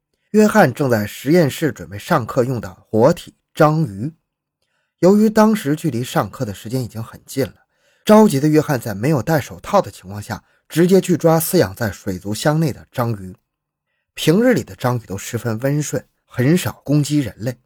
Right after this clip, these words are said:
所以约翰才直接用手去抓它。可是没想到的事情发生了，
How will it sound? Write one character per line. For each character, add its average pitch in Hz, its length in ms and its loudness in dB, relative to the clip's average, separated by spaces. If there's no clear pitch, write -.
所 202 220 4
以 175 100 6
约 135 140 0
翰 131 180 -4
才 110 140 -10
直 135 200 -8
接 151 140 0
用 147 160 -4
手 - 180 -18
去 - 140 -16
抓 120 300 -2
它。 - 80 -14
可 127 120 0
是 123 120 0
没 120 140 2
想 104 180 -4
到 101 160 -8
的 92 80 -12
事 104 200 -10
情 92 120 -20
发 98 200 -12
生 98 240 -8
了， 90 80 -18